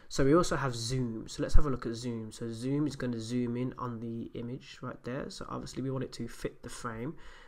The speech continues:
We're just gonna make sure that our inspect-, that our window fits the frame, so, which it does. Um, I'm also gonna get rid of the browser here now, so we have a, a bigger look at the, uh, what the plugin is doing,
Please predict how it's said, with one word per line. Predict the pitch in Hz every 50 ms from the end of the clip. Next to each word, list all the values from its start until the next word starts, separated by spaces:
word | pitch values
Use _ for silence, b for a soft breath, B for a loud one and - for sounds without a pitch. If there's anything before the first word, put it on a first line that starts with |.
| B B
We're | 160
just | 160 -
gonna | - 165
make | 156 156 151 - -
sure | - - 139 131 120
that | 123 -
our | - 120 120 117
inspect-, | 117 110 - - - - - - - - - - - -
that | - 107
our | - 117 117 117
window | 113 127 120 117 104 117 117 113 110 - - -
fits | - - 131 - - - - - -
the | -
frame, | 120 - 120 117 113 123 127
so, | - - 123
which | - - 127 -
it | - -
does. | - 104 117 - - B B B B B B B B B B
Um, | 123 120 117 117 117 -
I'm | 123 139
also | 156 147 - 139
gonna | 131 127 120
get | 123 123
rid | 127 123
of | 117 117
the |
browser | 110 123 117 113 110 - 117 107
here | - 120 117 113
now, | 117 113 110 113 131 - - - - - - - - - -
so | - - 120
we | 117 117
have | 120 110 110
a, | 110 107 107 - -
a | 123 120 113
bigger | 113 - 127 - - 113 110 123 139 - - b b b b b b b b b b
look | b 127 147 151 151 - - -
at | - - -
the, | 131 123 123 123 120 123 123
uh, | 123 120 120 123 120 120
what | 113 135 143 - - -
the | 143 135 131
plugin | 131 - 156 143 143 139 139
is | 139 120
doing, | 120 147 143 151 180 233 254 254 -